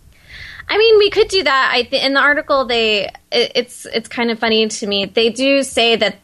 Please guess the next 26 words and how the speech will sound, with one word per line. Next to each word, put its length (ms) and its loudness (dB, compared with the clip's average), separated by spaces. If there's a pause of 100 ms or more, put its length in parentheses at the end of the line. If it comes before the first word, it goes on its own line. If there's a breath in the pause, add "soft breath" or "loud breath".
(120)
they 240 2
have 340 -2
some, 300 -2
that 160 -6
the, 180 0
one 180 0
of 80 -2
the 80 0
labs, 560 -2 (360 loud breath)
um, 260 0
in 380 -4
the 80 0
Belgian 360 2
lab 300 0
that 340 0 (100)
is 460 -2 (260)
also 280 0
helping 400 0
and, 240 -2
um, 340 -2
collaborating 680 0
on 260 0
this, 300 0 (440 loud breath)
they 120 2
do 220 0
have 420 -2